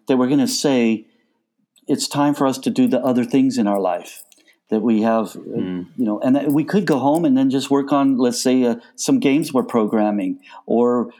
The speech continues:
Speaker 1: other programming things. But so that's the first focus I have when I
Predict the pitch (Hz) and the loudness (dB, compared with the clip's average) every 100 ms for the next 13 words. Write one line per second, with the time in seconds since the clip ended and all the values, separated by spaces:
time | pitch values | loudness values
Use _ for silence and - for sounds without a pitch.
0 | - 135 147 - 143 135 131 123 110 - | -4 -2 0 0 0 0 2 0 0 0
1 | 165 117 107 - 120 110 - - - 127 | 0 2 0 -2 -2 -4 -8 -20 -4 -4
2 | 120 - 131 147 - 160 - 170 - 156 | -4 -8 -2 -2 -2 -4 -2 -2 0 -2
3 | - 127 123 113 117 104 95 107 117 127 | -2 -2 -2 0 0 0 -2 0 0 0